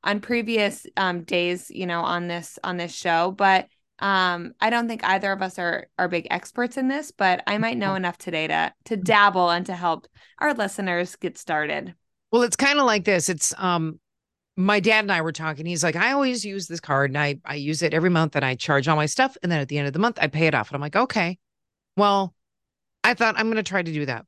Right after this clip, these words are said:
Speaker 2: I'm gonna try to do it with a card that I know the rewards that I can get on that card is a place that I go to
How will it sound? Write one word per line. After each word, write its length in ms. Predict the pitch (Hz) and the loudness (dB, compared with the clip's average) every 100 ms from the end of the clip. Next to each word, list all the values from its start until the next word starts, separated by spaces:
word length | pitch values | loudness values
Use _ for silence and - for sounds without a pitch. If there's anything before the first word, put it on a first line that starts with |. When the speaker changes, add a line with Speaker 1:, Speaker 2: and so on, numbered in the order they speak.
| _ _ | _ _
Speaker 2:
I'm 100 | 170 | 0
gonna 140 | 185 175 | 2 2
try 200 | - 214 | 4 4
to 60 | |
do 120 | 240 | 4
it 40 | 226 | 2
with 120 | 202 | 2
a 80 | 185 | 0
card 440 | - 196 202 208 | 0 2 4 4
that 100 | 180 | 0
I 100 | 165 | 0
know 300 | 160 170 196 | 0 0 0
the 120 | 214 | 0
rewards 460 | 220 196 170 180 175 | 0 0 0 0 -2
that 80 | 196 | -4
I 80 | 165 | -4
can 80 | |
get 180 | 160 175 - | -2 -2 0
on 180 | 175 190 | 0 2
that 180 | 214 | 0
card 260 | - 175 165 | 0 0 0
is 120 | 160 | 0
a 60 | 139 | -4
place 320 | - 165 165 | -2 -2 0
that 100 | 165 | -2
I 60 | 151 | 0
go 180 | 151 156 | -2 -4
to 200 | - | -6